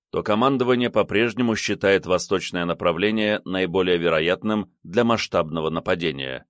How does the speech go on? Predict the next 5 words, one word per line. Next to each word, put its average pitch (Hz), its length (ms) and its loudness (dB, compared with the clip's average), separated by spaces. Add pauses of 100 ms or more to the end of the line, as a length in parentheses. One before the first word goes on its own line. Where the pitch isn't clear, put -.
(640)
Этому 127 440 2
имеются 117 460 2
и 104 80 2
подтверждения 87 800 0
разведки. 87 640 0